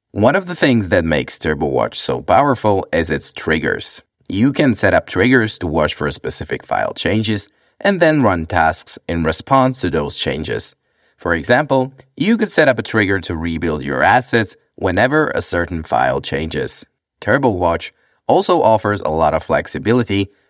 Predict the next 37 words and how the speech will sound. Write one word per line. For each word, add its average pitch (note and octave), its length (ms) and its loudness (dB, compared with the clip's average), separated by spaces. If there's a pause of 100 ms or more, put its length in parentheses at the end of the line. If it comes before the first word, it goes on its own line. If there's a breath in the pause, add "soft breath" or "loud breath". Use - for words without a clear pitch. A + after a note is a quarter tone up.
(100)
in F#2+ 180 -2
terms E3 300 0
of B2+ 140 2
how F#2+ 200 2
you F2 140 0
can D#2+ 220 -2
set D2 160 0
up C#2+ 100 -2
your C2+ 160 -6
triggers. D2 640 -4 (420)
You D#3 220 4
can D#3+ 180 0
specify E2+ 680 0
which D2+ 260 -6
files F#2 640 2
or D#2+ 160 -2
directories C2 800 -8
to - 80 -10
watch, C3 420 0 (400)
as G2 200 -2
well D#3 240 4
as D3 160 2
which F#2+ 220 -4
files G2 480 2
or F2+ 200 0
directories D#2+ 760 -2
to E2 80 -4
ignore. D2+ 640 -4 (520)
You F#2 140 -2
can F2 140 -2
also A2 340 2
set F#2+ 180 2
up E2 140 0
triggers E2 440 -2
to E2 100 -2
be D2+ 140 -4
interruptible G#2 880 0